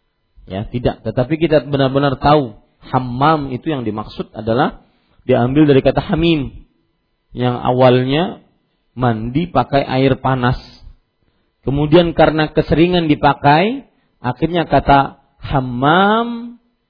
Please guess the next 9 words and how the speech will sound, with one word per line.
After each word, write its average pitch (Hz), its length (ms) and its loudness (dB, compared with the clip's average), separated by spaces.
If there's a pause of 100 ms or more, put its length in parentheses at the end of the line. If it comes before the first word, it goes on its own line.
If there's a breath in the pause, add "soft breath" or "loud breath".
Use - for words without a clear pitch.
(400)
dipakai 127 800 -2
untuk 139 400 -10
seluruh 151 560 -4 (160)
tempat 131 480 -4
mandi 135 800 -2 (640)
yang 135 560 0
menggunakan 123 880 -6
air 160 320 0
apapun. 113 720 -4